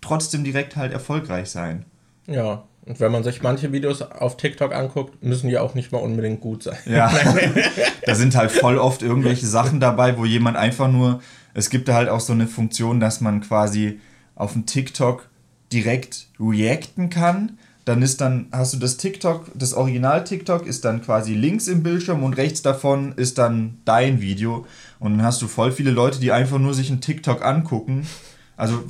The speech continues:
Speaker 1: äh, quasi das, wo wir letzte Folge drüber geredet haben, dass die so Reactions machen, aber halt nichts dazu sagen.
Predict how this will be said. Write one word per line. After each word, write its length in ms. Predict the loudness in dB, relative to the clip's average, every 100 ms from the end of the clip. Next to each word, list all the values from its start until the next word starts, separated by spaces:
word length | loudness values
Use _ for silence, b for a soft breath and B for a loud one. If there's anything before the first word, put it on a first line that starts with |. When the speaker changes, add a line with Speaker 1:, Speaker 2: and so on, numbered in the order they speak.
| -10
Speaker 1:
äh, 60 |
quasi 320 | -2 2 4 4
das, 200 | 2 0
wo 100 | 2
wir 180 | 2
letzte 320 | 2 0 -2 -4
Folge 260 | 0 2 2
drüber 240 | 0 -2
geredet 400 | -2 0 0 0
haben, 220 | 0 0
dass 140 | 0 -4
die 60 |
so 180 | -2 0
Reactions 540 | 0 -2 -4 -4 -4
machen, 400 | -2 -2 -2 -6 B B B
aber 220 | -6 -2 0
halt 220 | 0 4
nichts 540 | 4 4 0 -4 -2
dazu 300 | -2 -2 -2
sagen. 500 | 0 2 2 0 -4